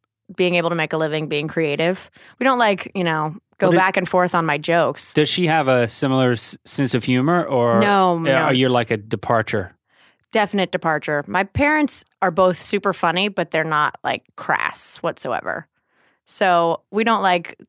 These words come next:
Speaker 1: go over the latest Y dad, but she's super stoked about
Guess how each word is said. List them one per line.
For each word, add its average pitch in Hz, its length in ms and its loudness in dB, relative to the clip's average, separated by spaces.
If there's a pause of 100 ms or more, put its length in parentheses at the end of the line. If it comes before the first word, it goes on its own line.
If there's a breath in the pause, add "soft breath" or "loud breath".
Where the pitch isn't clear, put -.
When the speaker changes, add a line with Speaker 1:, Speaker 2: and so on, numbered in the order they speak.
Speaker 1:
go 180 200 4
over 180 240 2
the 170 120 -4
latest 165 320 -2
Y 160 200 2
dad, 143 280 0
but 170 120 -2
she's 196 220 0
super 359 400 2
stoked 165 380 0
about 160 440 2